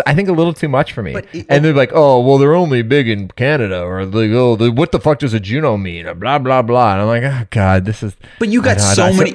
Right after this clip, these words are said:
Speaker 2: it got almost a million views or downloads or
Speaker 1: Yeah.
Speaker 2: whatever, and it got so many people loving it. Like, like a very, a very loud, small contingent of people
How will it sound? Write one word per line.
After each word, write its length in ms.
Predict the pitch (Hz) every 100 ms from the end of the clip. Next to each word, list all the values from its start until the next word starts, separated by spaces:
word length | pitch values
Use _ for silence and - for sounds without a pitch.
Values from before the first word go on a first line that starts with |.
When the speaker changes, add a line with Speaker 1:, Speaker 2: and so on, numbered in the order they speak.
| -
Speaker 2:
it 60 |
got 160 | 185 175
almost 340 | 160 202 208
a 60 | 151
million 840 | 123 120 127 135 131 123 120 113 - - -
views 600 | 92 110 104 78 95 98
or 60 |
downloads 420 | 82 90 87 82 -
or 40 | 80
Speaker 1:
Yeah. 160 | 113 95
Speaker 2:
whatever, 160 | 117 - _ -
and 200 | 190 175
it 40 |
got 180 | 165 156
so 300 | - - 160
many 220 | 165 156
people 300 | 147 143 127
loving 380 | 120 123 127 95
it. 140 | 80 - _ -
Like, 420 | 117 143 - -
like 180 | 123 143
a 80 | 139
very, 560 | 120 175 185 196 131 -
a 80 | 135
very 280 | 117 180 190
loud, 680 | 123 107 113 117 113 117 117 - _ -
small 500 | - - 131 123 127
contingent 580 | 127 110 113 110 110 101
of 140 | -
people 560 | - 107 - - 92